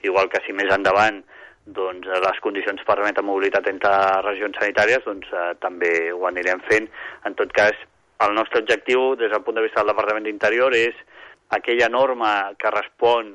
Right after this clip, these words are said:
doncs, hem d'entendre uns principis, eh, sanitaris, epidemiològics de lluita contra l'emergència sanitària, intentar que s'apliqui de la millor forma possible amb l'objectiu d'avançar de forma segura, sòlida i lo, i lo més àgilment possible cap a, cap a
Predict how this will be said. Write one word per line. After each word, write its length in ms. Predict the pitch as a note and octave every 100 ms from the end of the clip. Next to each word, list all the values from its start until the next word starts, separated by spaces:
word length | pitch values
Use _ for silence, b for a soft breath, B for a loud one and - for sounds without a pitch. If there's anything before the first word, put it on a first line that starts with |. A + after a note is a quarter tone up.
| G2 -
doncs, 380 | F#2+ F#2+ - A2
hem 80 | G2+
d'entendre 400 | G2 F#2+ A#2 A#2
uns 140 | G2+ G2 -
principis, 560 | F#2+ - A2+ A2 G2+ -
eh, 460 | G#2 F#2+ F#2 F#2 F#2 -
sanitaris, 460 | G2 F#2+ A2+ G#2+
epidemiològics 680 | G#2+ G2+ G2 G#2 A#2 A2 F#2
de 140 | G2 F#2+
lluita 300 | G#2+ A2 G2+
contra 300 | F#2+ G2 F#2+
l'emergència 420 | F#2+ G#2 G2+ G#2+
sanitària, 480 | A2 G2+ B2 D3 D3
intentar 440 | G2+ - F2 G2
que 80 | G2+
s'apliqui 400 | A2 G2 A2 A#2+
de 80 | A2
la 80 | G2
millor 240 | G2 G2
forma 240 | - G2+ G2+
possible 380 | G#2+ - - D3+
amb 220 | D#3+ G2+
l'objectiu 420 | G2 F#2+ - G2+
d'avançar 1300 | G2+ G#2 B2+ - - - G#2 G2 F#2+ - G#2 A2 C3+ - b _
de 140 | G#2
forma 360 | - - G2+ G#2 -
segura, 400 | G2+ A#2 A#2 G#2+
sòlida 540 | - A2+ A#2 G#2 G2+ G#2
i 120 | A2
lo, 180 | G2 G#2 -
i 80 | F#2
lo 140 | F#2
més 420 | F2+ F#2 G2+ G#2 G#2
àgilment 720 | G#2+ A2 G2+ G2+ G2+ G#2+ G2
possible 420 | A2 - A#2 C3
cap 200 | A2 -
a, 120 | F#2+ F2+ -
cap 240 | - F#2
a 120 | F#2